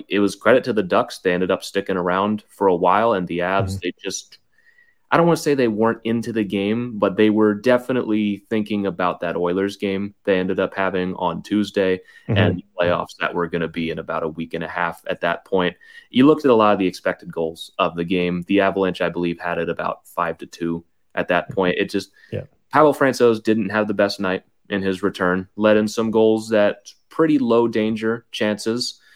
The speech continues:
Speaker 2: Mm-hmm.
Speaker 1: But the Avalanche, they took advantage of power plays late in the third period, and they were able to get Nathan MacKinnon to, to net the winner. And this team,
Speaker 2: Mm-hmm.
Speaker 1: they've been resilient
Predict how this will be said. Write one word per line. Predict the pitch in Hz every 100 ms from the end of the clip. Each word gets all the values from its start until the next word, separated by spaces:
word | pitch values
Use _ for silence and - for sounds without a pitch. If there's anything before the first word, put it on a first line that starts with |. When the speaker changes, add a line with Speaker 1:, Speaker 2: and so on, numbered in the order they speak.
| -
Speaker 2:
Mm-hmm. | - 98
Speaker 1:
But | 98 90 - - _
the | - 104
Avalanche, | 104 110 107 107 - -
they | 98
took | 95 120 123
advantage | 113 110 110 127 - -
of | 101 92
power | 92 92 90
plays | - 87 85 85 - _ 98
late | 90 85
in | 98 87
the |
third | 85 95 87 85
period, | 113 113 110 107 - - _ -
and | 92 90 87 85
they | 90
were | 90
able | 87 85
to | -
get | 82 90 85
Nathan | 87 - 85
MacKinnon | 82 92 90 87
to, | 87 90 85 87 _ _ _ _
to | -
net | 92 101
the | -
winner. | 98 120 139 - -
And | 95 90 90
this | 101
team, | - 120
Speaker 2:
Mm-hmm. | 113
Speaker 1:
they've | 101 101
been | 107 113 113 113 _
resilient | 98 90 101 110 117 107